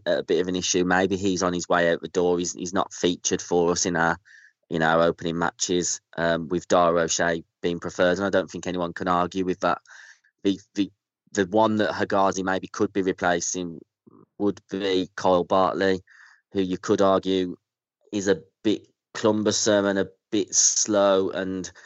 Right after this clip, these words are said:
error prone at this, at, at this kind of level, maybe.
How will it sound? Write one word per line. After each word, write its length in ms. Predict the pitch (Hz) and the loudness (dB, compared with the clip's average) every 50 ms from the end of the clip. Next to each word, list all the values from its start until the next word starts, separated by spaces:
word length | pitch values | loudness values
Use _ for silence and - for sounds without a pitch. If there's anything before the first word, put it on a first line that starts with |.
| - - _ _ _ _ _ _ _ _ _ _ _ _ _ _ _ _ _ _ _ _ _ _ _ _ _ | -20 -20 _ _ _ _ _ _ _ _ _ _ _ _ _ _ _ _ _ _ _ _ _ _ _ _ _
error 220 | 110 113 110 104 101 | 0 2 4 2 2
prone 500 | - - - 107 101 101 101 98 98 92 - _ _ _ _ _ _ _ _ | 0 -2 0 2 2 2 2 0 -4 -8 -12 _ _ _ _ _ _ _ _
at 140 | - - - - | -6 -6 -4 -4
this, 280 | 90 95 98 - - - | -4 -4 -4 -4 -4 -4
at, 140 | 82 85 - - | -4 -6 -4 -2
at 160 | 92 - - | -4 -2 -2
this 180 | - 98 - - | -2 -2 -2 -2
kind 300 | - - 98 95 95 90 | 0 0 0 0 0 0
of 80 | 95 | 2
level, 260 | 95 98 98 95 98 95 | 2 2 2 2 0 -2
maybe. 600 | 98 92 90 92 95 - 101 98 95 95 92 - | 0 0 0 0 0 0 0 2 2 2 0 -2